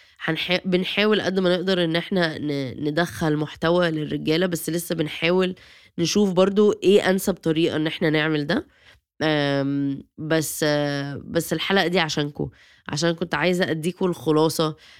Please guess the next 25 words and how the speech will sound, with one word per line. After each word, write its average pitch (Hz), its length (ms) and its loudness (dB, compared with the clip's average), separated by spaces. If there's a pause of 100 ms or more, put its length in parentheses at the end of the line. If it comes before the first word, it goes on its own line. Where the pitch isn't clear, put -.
(140)
آه، 143 500 0
المفيدة، 156 720 2
وأتمنى 151 500 0
إن 170 100 2
انتوا 175 200 0
تسمعوها 160 600 0
وتراجعوها 151 600 2
تاني. 147 320 2
اعملوا 160 340 2
سيف 160 560 4
لللايف 147 500 2
ده 151 220 2
أو 147 260 -2
اسمعوا 190 420 2
الحلقة، 180 360 0
الحلقة 160 380 -2
تنزل 165 380 0
يوم 160 160 2
الحد 160 340 -4
الجاي، 156 380 0 (420)
آه، 151 240 2
على 151 320 2
كل 214 280 2
منصات 175 520 0
البودكاست. 165 760 -2